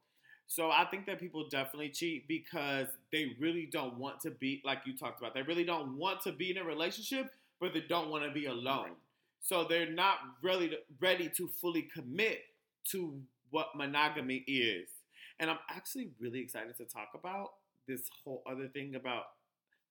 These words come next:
Speaker 1: this alternative
Speaker 2: Lifestyle.
Speaker 1: lifestyle, alternative relationships, that this idea of monogamy doesn't really fit with that.
Speaker 2: Mm-hmm.
Speaker 1: And it's like,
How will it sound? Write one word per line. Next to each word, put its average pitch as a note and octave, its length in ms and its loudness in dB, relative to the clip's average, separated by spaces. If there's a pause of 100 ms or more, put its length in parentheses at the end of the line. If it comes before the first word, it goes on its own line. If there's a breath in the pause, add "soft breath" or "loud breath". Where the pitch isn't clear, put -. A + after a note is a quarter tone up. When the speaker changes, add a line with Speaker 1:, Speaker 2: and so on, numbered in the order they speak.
(240)
Speaker 1:
this C3 360 0
alternative C3 1000 -4 (100)
Speaker 2:
Lifestyle. D#2 480 -20 (300)
Speaker 1:
lifestyle, B2+ 500 -2
alternative D3+ 520 -4
relationships, B2+ 600 -4 (340 soft breath)
that D#3+ 420 2 (1000)
this D#3+ 180 2
idea D#3 340 6
of C3+ 80 0
monogamy D3 520 4
doesn't D#3 300 0
really D3 200 0 (140)
fit F3+ 180 2
with G#3 180 -2
that. A#3 320 4
Speaker 2:
Mm-hmm. - 100 -6
Speaker 1:
And E3+ 120 4
it's D#3+ 120 0
like, D3+ 180 4